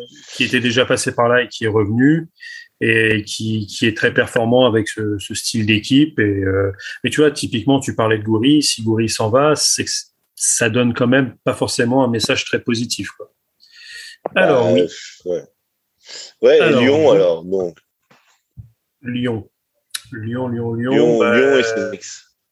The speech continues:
Speaker 2: bah, Lyon, voilà, c'est ça. Et comme, comme disait, euh, très
Speaker 1: Voilà,
Speaker 2: bien
Speaker 1: on a
Speaker 2: notre,
Speaker 1: la même
Speaker 2: euh,
Speaker 1: ref.
Speaker 2: notre poteau, euh, notre poteau à,
Speaker 1: <laughs>
Speaker 2: Amine, hein, euh,
Speaker 1: Voilà, et
Speaker 2: euh,
Speaker 1: jamais bon de
Speaker 2: le
Speaker 1: revenir avec une ex.
Speaker 2: C'est ça, c'est ça.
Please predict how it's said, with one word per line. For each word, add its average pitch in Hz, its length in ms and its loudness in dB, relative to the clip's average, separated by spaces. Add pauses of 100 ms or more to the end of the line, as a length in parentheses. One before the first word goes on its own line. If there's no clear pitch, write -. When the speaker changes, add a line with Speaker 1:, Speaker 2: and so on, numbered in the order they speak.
(720)
Speaker 2:
bah, 147 240 2
Lyon, 151 320 2
voilà, 156 240 2
c'est 147 140 -4
ça. 170 280 0
Et 127 300 -4
comme, 147 260 -4
comme 156 200 -2
disait, 151 380 -8
euh, 123 760 -2 (180)
très 95 100 -2
Speaker 1:
Voilà, 90 160 4
Speaker 2:
bien 113 120 6
Speaker 1:
on 107 140 2
a 104 100 4
Speaker 2:
notre, - 20 4
Speaker 1:
la 107 100 4
même 117 160 4
Speaker 2:
euh, 110 60 4
Speaker 1:
ref. 117 80 6
Speaker 2:
notre 143 180 -2
poteau, 151 540 4
euh, 131 120 0
notre 135 180 -2
poteau 143 340 2
à, 135 140 4
Speaker 1:
<laughs> 127 340 2
Speaker 2:
Amine, 160 400 0
hein, 185 280 0
euh, 123 580 0 (260)
Speaker 1:
Voilà, 98 340 4
et 98 220 -2
Speaker 2:
euh, 123 100 -2
Speaker 1:
jamais 123 280 4
bon 123 60 2
de 123 100 4
Speaker 2:
le 123 120 2
Speaker 1:
revenir 123 260 0
avec 117 200 0
une 110 120 -6
ex. 92 220 -4
Speaker 2:
C'est - 360 0
ça, 147 420 0 (100)
c'est 147 160 0
ça. 131 380 0